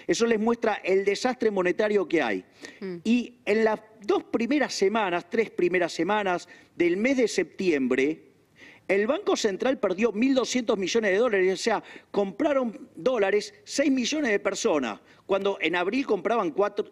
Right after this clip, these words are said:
Speaker 1: cuatrocientas cincuenta mil personas. Y les voy a pasar ahora el dato malo. Las reservas internacionales del Banco Central netas,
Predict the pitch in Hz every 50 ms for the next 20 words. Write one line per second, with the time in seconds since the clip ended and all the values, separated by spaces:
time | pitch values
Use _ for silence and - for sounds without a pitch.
0 | - - 165 151 160 156 - - 214 202 196 - - 165 151 160 156 143 - 151
1 | 190 269 294 285 - 180 165 - - - 160 139 123 110 - - - - - -
2 | - 190 202 220 214 202 262 285 285 - 240 220 - 254 240 226 214 233 247 269
3 | 269 - - 160 156 151 143 143 165 196 190 185 - 247 247 220 190 196 214 214
4 | 196 160 117 90 - - - - _ _ _ _ _ _ _ _ _ _ _ _
5 | _ _ _ _ _ _ _ _ _ _ _ _ - _ _ - - 151 165 170
6 | 185 190 175 - 240 254 254 269 269 - - 220 190 165 185 180 190 175 175 -
7 | 190 190 214 208 202 190 185 165 170 143 143 147 170 190 196 - 180 165 - 165
8 | 147 151 - 165 160 156 156 147 - 160 170 196 220 208 170 - - 123 123 139
9 | - - -